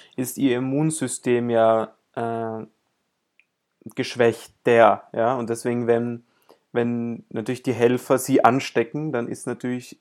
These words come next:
wenn das Immunsystem nicht so stark ist, ist die Wahrscheinlichkeit größer, dass sie sterben.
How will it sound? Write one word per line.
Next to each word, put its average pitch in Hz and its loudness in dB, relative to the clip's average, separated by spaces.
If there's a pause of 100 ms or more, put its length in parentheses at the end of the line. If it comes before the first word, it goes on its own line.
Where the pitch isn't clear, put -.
(180)
wenn 117 -10
das 123 -8
Immunsystem 127 -4
nicht 117 -8
so - -8
stark 117 4
ist, - -4 (960)
ist - -16
die 131 -10
Wahrscheinlichkeit 127 -2
größer, 127 -4
dass 123 -10
sie 123 -14
sterben. 117 -4